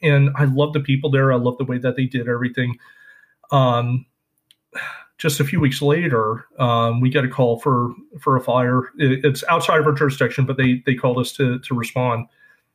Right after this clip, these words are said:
to assist. And, um, there was a propane explosion and their trailers. So,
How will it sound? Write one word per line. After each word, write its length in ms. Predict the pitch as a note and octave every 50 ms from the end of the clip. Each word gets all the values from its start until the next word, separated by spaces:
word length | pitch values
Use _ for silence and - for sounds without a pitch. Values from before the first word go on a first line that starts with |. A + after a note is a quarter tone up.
| _ _ -
to 120 | - C#3
assist. 420 | B2+ B2 - D3+ C#3 C3 C3 - - - - - - - - - _ _ _ -
And, 480 | C3+ B2+ B2 A#2+ A#2 A#2 A#2 B2 B2
um, 400 | B2 A#2 G#2 G2+ G2 - D3+ C#3 - _ _ _ _ _ _ _
there 300 | - F3+ D#3 C3+ C#3 C3
was 120 | B2+ B2 -
a 40 |
propane 440 | - - D3+ C#3+ C#3 - C#3 B2 B2
explosion 640 | A#2 A#2 - - C3 B2 - - C3+ - C3+ C3+ - - - _ _ _ -
and 400 | - C#3+ C3 B2 A#2+ A#2 B2 B2
their 140 | C3+ C3+ B2
trailers. 800 | A#2+ - - - C#3 C3+ C3 B2 A#2 A2+ A2+ - - - - - _ _ _ - - - - - _ - B2
So, 640 | - - - D3+ C3 B2+ B2+ B2 B2+ A#2+ A#2 -